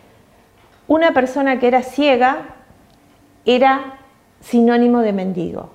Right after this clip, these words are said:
sinónimo de persona que no puede trabajar, sinónimo de persona que no puede hacer prácticamente nada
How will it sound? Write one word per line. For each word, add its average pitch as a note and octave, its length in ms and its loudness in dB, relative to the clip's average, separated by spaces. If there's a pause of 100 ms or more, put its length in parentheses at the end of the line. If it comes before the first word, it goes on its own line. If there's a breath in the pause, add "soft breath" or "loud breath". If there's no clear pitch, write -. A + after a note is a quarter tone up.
(160)
sinónimo B3+ 600 2
de G#3 120 2
persona A3 500 -4
que G3+ 80 -6
no G3 160 -6
puede A#3 180 0
trabajar, B3 560 -2
sinónimo A3+ 500 -4
de G3+ 120 -4
persona A3 500 -4 (340 loud breath)
que G3+ 120 -6
no G#3 120 -2
puede G#3+ 220 -2
hacer G#3+ 400 -6 (460 soft breath)
prácticamente G#3 680 -2
nada A#3 500 0